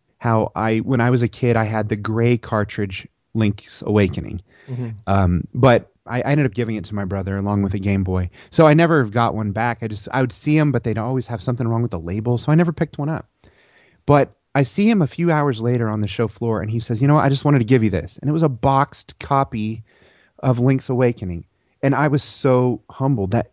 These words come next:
Speaker 1: just to say something in passing and for someone to think of me, man,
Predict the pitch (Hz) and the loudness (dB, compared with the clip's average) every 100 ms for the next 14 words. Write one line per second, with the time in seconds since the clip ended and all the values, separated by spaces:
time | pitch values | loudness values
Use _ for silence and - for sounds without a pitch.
0 | - 156 - _ _ - 151 - 196 214 | -4 -2 -4 _ _ 0 0 2 2 2
1 | 196 170 143 120 127 123 120 127 123 120 | 2 2 2 0 0 0 -2 -6 -6 -6
2 | 117 - 143 151 117 98 104 110 - - | -6 -4 -2 -2 -2 -4 -4 -4 -8 -20
3 | _ _ 117 117 110 117 117 - _ - | _ _ -2 0 2 0 0 -6 _ -8
4 | 98 98 92 | -4 0 -2